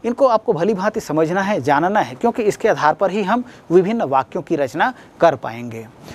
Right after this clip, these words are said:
तो इसके लिए आवश्यक यह है कि जो परस्मय पदी जो प्रत्यय हैं, ये हमको ध्यान में रहना चाहिए। एक बार पुनः देखते हैं परस्मय पदी प्रत्ययों को। तु, ताम, अंतु, अ, अतम, अत, आनि, आव, आम,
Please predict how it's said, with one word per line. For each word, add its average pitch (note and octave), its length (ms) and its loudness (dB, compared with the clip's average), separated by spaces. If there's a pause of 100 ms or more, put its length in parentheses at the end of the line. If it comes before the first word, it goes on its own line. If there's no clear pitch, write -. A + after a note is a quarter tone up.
(140)
तो A3 100 6
इसके A3 280 0
लिए A#3+ 260 4 (100)
आवश्यक F#3+ 380 0
यह G#3 80 0
है A3 120 0
कि B3 140 -2
जो G#3 100 0
परस्मय G3 500 2
पदी F#3 460 0 (220)
जो F3+ 100 2
प्रत्यय G3+ 360 2
हैं, G3+ 140 -2
ये E3+ 140 2
हमको F#3+ 260 -4
ध्यान F3 220 -2
में G3+ 120 2
रहना G3 200 0
चाहिए। G#3 420 0 (340)
एक D3+ 80 4
बार D#3+ 100 4
पुनः F#3+ 240 0
देखते G3 300 0
हैं G#3 100 -4
परस्मय F3+ 340 0
पदी F#3+ 220 0
प्रत्ययों C#3+ 460 0
को। B2+ 220 -10 (600)
तु, A#3+ 340 4 (100)
ताम, G3+ 320 2 (120)
अंतु, D3 460 -2 (520)
अ, G#3+ 400 4
अतम, F#3+ 360 2 (160)
अत, E3 180 2 (400)
आनि, G3+ 380 2 (100)
आव, D#3 320 2 (300)
आम, F3+ 220 0